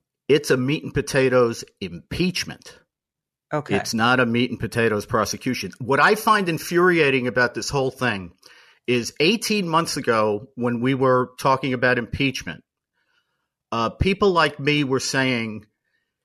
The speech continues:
Speaker 1: "You don't wanna impeach on incitement to insurrection." As long as Trump, you're not removing Trump from office anyway because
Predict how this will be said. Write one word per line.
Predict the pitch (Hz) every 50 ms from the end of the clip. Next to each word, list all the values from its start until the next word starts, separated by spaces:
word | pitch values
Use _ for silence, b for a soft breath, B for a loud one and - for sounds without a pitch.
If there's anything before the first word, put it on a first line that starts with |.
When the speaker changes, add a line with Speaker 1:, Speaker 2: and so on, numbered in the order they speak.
| _ _ _ _ _ _ _ _
Speaker 1:
"You | - 117 131 135
don't | 151 170 202 196 120
wanna | 131 160 165 156 160 156 -
impeach | 139 139 131 - - - 170 151 135 131 135 - - - - _ _
on | 131 131 127 127
incitement | 123 113 117 110 - - 151 147 156 151 - 143 139 127
to | - - - 127
insurrection." | 127 123 - - 120 113 120 113 110 - - - 76 - _ _ _ _
As | - 120 123 120
long | 135 135 143 160 185 202 214 220
as | 220 196 180 -
Trump, | - - - 170 165 160 160 - _ _ _ _ _ _ -
you're | 139 - - 139 147
not | 151 180 208 220
removing | 185 202 190 185 190 190 - 175 160
Trump | - - 165 151 143 -
from | - 147 135
office | 135 139 139 - - 123 - -
anyway | 135 131 135 131 120 104 110 107 107 107 107
because | 98 - 117 110 - - 117 117 117 113 110 - -